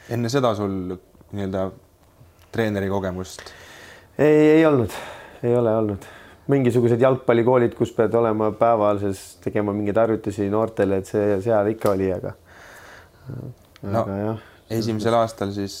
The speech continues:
Speaker 1: liigas kolmas koht ja, ja karikafinaali samamoodi välja, et mis hinda paned?
Speaker 2: <laughs> Väga hea, väga hea. <laughs>
Speaker 1: Kusjuures selle karikafinaali juurde tulles,
Speaker 2: Jah.
Speaker 1: äh, ma lugesin Sokkerneti intervjuust, et see toimus hommikul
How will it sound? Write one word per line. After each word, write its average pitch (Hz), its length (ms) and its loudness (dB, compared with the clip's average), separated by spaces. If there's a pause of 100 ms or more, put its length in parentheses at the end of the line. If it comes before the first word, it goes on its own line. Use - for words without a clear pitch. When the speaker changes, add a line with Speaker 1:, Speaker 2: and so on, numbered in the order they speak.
Speaker 1:
liigas 98 480 -4
kolmas 110 340 -2
koht 90 300 -8
ja, 87 240 -6
ja 85 240 -8
karikafinaali 95 720 -4
samamoodi 85 480 -4
välja, 67 320 -8
et - 240 -20
mis 92 180 -10
hinda 98 240 -4
paned? 98 300 -2 (240)
Speaker 2:
<laughs> 104 40 -6 (2500)
Väga 104 500 0
hea, 110 180 4 (100)
väga 117 240 4
hea. 104 160 2 (760)
<laughs> - 720 -10
Speaker 1:
Kusjuures 147 300 2
selle 113 140 2
karikafinaali 127 580 0
juurde 92 160 -2
tulles, 107 400 0
Speaker 2:
Jah. 87 280 0
Speaker 1:
äh, - 460 -12 (120)
ma 104 100 0
lugesin 113 260 2
Sokkerneti 95 540 0
intervjuust, 85 540 -4
et - 100 -10
see 101 80 -8
toimus 117 320 -2
hommikul 87 540 -2